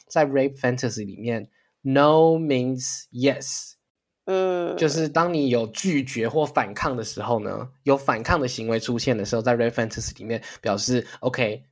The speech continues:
Speaker 1: 呃，受方在反抗的时候，表示他有在享受这个过程，这个 fantasy 正在发生。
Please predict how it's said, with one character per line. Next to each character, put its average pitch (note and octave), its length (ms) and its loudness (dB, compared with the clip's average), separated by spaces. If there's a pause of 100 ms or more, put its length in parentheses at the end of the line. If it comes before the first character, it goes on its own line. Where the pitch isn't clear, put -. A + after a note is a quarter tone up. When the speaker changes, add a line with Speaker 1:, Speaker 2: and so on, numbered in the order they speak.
(120)
Speaker 1:
呃， G#2 320 -2
受 A#2 280 2
方 A2 400 -6
在 C3+ 120 2
反 A#2 220 -6
抗 A#2 180 -4
的 G#2 80 -8
时 A#2 100 -4
候， A2 100 -6 (360)
表 G#2+ 160 2
示 B2 160 -6
他 B2+ 180 -2
有 A2+ 160 2
在 A2 400 0
享 G#2 300 -2
受 A#2+ 180 2
这 A2 120 -4
个 G2 100 -4
过 G2+ 180 -6
程， - 240 -16 (420)
这 B2+ 120 -4
个 - 80 -10
fantasy C#3+ 520 -2
正 A2+ 140 -6
在 A2+ 80 -4
发 G2 240 -8
生。 A2+ 260 -12